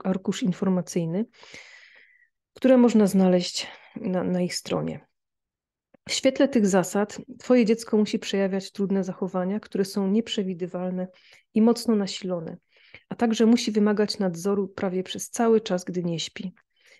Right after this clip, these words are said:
Innymi słowy, musisz bacznie obserwować je praktycznie przez cały czas, aby zapewnić bezpieczeństwo jemu i innym osobom. Jego upośledzenie musi wynikać z niepełnego rozwoju mózgu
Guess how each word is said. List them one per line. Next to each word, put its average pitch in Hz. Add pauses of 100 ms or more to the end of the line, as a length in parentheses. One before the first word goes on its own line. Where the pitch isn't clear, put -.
(120)
Innymi 214
słowy, 175
musisz 196
bacznie 226
obserwować 202
je 202
praktycznie 190
przez -
cały 185
czas, - (340)
aby 175
zapewnić 190
bezpieczeństwo 185
jemu 220
i 185
innym 170
osobom. 147 (1700)
Jego 240
upośledzenie 233
musi 226
wynikać 214
z -
niepełnego 226
rozwoju 202
mózgu 190